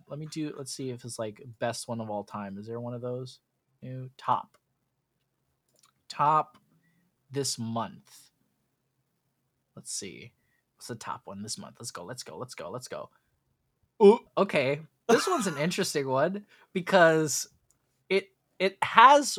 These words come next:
so on the, the subreddit, there, when everyone has a, like, a consensus or, like, a overwhelming opinion about a post, it,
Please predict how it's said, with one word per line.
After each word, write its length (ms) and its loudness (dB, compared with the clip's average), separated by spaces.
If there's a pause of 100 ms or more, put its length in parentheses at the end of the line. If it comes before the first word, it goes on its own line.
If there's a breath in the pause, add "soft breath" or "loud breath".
so 220 4
on 420 8
the, 380 4
the 100 -6
subreddit, 640 2 (220)
there, 640 4
when 560 -2 (260)
everyone 420 2
has 260 0
a, 180 0 (360)
like, 160 -4
a 60 -6
consensus 600 -4
or, 60 -4
like, 200 -4
a 240 -4 (460)
overwhelming 720 6 (960 soft breath)
opinion 800 0
about 500 6
a 120 2
post, 640 4
it, 200 -2